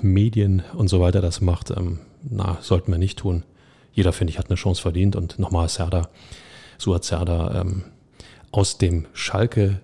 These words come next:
äh, ja, Konstrukt auch, äh, psychisch rauszuholen, ihm vielleicht ein bisschen mehr Perspektive wieder zu bieten, das kann ja auch beflügeln.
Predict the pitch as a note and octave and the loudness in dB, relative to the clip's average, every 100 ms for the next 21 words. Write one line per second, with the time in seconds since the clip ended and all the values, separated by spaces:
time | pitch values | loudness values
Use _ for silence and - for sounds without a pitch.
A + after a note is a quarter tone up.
0 | _ _ _ - F#2+ F2 - - F#2+ - | _ _ _ -6 -2 -2 -4 -8 -8 -8
1 | - - F#2+ - - B2+ B2 - - - | -8 -2 0 0 2 2 2 -4 -12 -8
2 | C3+ F#2 - - - F2+ - - C#3+ D3 | -4 -6 -6 -8 -6 -6 -8 0 2 2
3 | G2+ F#2+ F#2 G#2+ - G#2 G2 G2 G2 - | 0 0 2 2 0 2 4 6 4 2
4 | F#2+ F#2+ F#2+ F2 - F#2+ G2+ - F2+ F2 | 0 0 -2 -4 -2 -2 -2 0 0 2
5 | F2 E2+ - F#2 - F2 - G2+ F#2+ F2 | 0 0 -2 -4 -4 -4 0 2 4 2
6 | - - - F#2 F#2+ F#2 - F2+ F#2+ - | -2 -6 -8 -8 -6 -6 -6 -6 -6 -8
7 | - - A#2 A#2+ - | -10 -10 -8 -10 -10